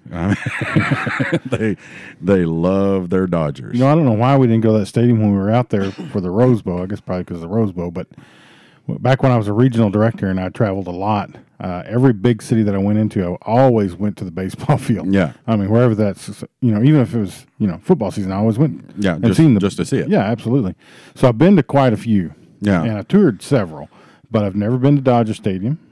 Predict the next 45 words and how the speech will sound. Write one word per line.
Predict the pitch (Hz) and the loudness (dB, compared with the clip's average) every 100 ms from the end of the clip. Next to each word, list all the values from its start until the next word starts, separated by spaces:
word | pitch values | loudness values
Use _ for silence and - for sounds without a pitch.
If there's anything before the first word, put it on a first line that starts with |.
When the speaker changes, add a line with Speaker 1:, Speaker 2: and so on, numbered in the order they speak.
| - | -12
Speaker 2:
Uh, | 95 92 87 85 82 - _ _ _ _ | -8 -8 -8 -12 -16 -20 _ _ _ _
you | 107 101 | -10 -6
know, | 92 | -6
I've, | 90 92 _ _ _ _ _ - | -8 -12 _ _ _ _ _ -16
I've | 90 | -12
been | 92 92 | -8 -8
to, | 92 87 _ - | -8 -12 _ -14
what's, | 104 - - | -12 -12 -16
uh, | - 80 73 - 50 50 | -18 -16 -16 -18 -20 -20
A | - 104 | -16 -14
T | 101 | -10
and | 98 | -6
T | 101 | -6
Ballpark | 92 95 92 98 - | -6 -8 -8 -10 -10
there | 95 | -12
in | 90 | -8
San | 107 | -10
Francisco | 90 107 - 90 | -8 -10 -12 -4
a | 95 | 2
Speaker 1:
Yeah. | 160 | 4
Speaker 2:
couple | 156 - | 4 0
times, | - - | -12 -6
two | 147 | -4
or | |
three | 117 113 | -2 -6
times. | 87 73 - _ _ _ _ _ | -8 -14 -18 _ _ _ _ _
So | - 92 | -10 -6
that | 98 | -6
was | 82 - | -8 -14
pretty | 85 - | -20 -16
cool, | 92 87 | -16 -16
but, | 82 80 _ 95 | -18 -20 _ -14
uh, | 87 | -12
never, | 92 110 127 | -8 -6 -4
never | 117 147 | -4 -4
been | 165 160 | -4 -6
to | |
Dodger | 151 147 - | -6 -6 -8
Stadium. | - - 95 | -14 -10 -6
Speaker 1:
Yeah, | 92 78 - | -4 -6 -4
but | 92 | -2
it, | 104 110 | 0 0
it | 113 | 0
was | 120 98 | -2 -2
definitely | 107 - - 98 95 87 | -2 -4 -4 -2 -2 -2